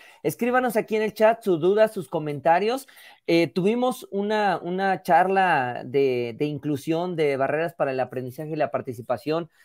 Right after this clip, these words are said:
de manera colaborativa. Y estuvo muy bueno, estuvo muy bueno el video y el día de hoy no va a ser la excepción. Les agradecemos, maestras, maestros, que el día de hoy nos acompañan. Les mandamos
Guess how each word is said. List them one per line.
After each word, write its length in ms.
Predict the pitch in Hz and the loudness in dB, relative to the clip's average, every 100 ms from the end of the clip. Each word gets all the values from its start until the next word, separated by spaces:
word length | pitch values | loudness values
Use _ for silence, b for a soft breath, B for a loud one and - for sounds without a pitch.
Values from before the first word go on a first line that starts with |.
| _ | _
de 160 | 131 147 | 2 4
manera 320 | 147 160 175 | 4 4 2
colaborativa. 920 | 170 151 131 135 135 - 180 220 320 - _ _ | 4 4 4 4 0 0 -2 -2 -4 -10 _ _
Y 240 | 160 170 | 0 4
estuvo 300 | 170 170 277 | 4 4 4
muy 160 | 277 285 | 4 2
bueno, 340 | 226 285 311 | 4 4 2
estuvo 240 | 233 - 220 | -2 -4 -4
muy 160 | 240 | -2
bueno 240 | 220 233 233 | -2 -2 -2
el 80 | 208 | -2
video 320 | 190 220 233 | 2 2 2
y 100 | 190 | 2
el 100 | 180 | 2
día 160 | 185 233 | 4 4
de 120 | 226 | 4
hoy 260 | 226 269 - | 4 2 -4
no 240 | 170 180 196 | -6 -2 0
va 80 | 202 | -2
a 20 | |
ser 180 | 208 190 | -2 -2
la 120 | 196 | -2
excepción. 560 | 175 151 - 196 247 - _ _ | -4 -6 0 0 0 -6 _ _
Les 300 | 151 175 196 | 2 2 4
agradecemos, 680 | - 160 156 156 143 190 202 | 2 4 4 4 -2 -4 -4
maestras, 440 | 180 165 175 190 160 | -4 -4 -4 -6 -6
maestros, 480 | 151 156 165 185 - | -6 -6 -6 -10 -6
que 80 | |
el 80 | 135 | -4
día 160 | 143 156 | 0 0
de 80 | 165 | 0
hoy 80 | |
nos 180 | 156 156 | -2 -8
acompañan. 560 | 120 120 113 143 165 160 | -10 -10 -4 -4 -2 -4
Les 80 | 127 | -4
mandamos 500 | 123 127 156 160 | -4 -2 -2 -4